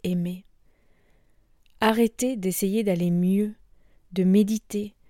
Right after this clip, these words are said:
de changer votre alimentation, d'aller à une retraite, de nettoyer ou de ranger votre maison, de faire du sport. Soyez avec vous tel que vous vous sentez aujourd'hui.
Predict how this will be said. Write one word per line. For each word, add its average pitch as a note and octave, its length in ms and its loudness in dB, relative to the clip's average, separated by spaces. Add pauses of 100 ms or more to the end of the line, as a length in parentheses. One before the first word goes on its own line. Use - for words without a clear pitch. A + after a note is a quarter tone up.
(260)
de F#3 120 -4
changer A3+ 480 2
votre G#3+ 260 -6
alimentation, G3 840 -4 (400)
d'aller F3+ 300 2
à F3 60 2
une F3+ 140 -2
retraite, G3 600 -6 (380)
de G#3 120 4
nettoyer G#3+ 720 4
ou F#3 100 -2
de F3+ 100 -6
ranger A3+ 480 2
votre A3 300 -4
maison, F#3 380 -2 (440)
de G3+ 120 2
faire A3 320 0
du G3+ 120 -4
sport. F#3+ 580 -10 (760)
Soyez A#3+ 720 0 (100)
avec F3+ 420 -2
vous F3+ 380 -10 (300)
tel A3+ 240 2
que G#3 120 -6
vous F3+ 160 -6
vous F3 160 -10
sentez F#3+ 540 -6 (160)
aujourd'hui. G#3 840 -4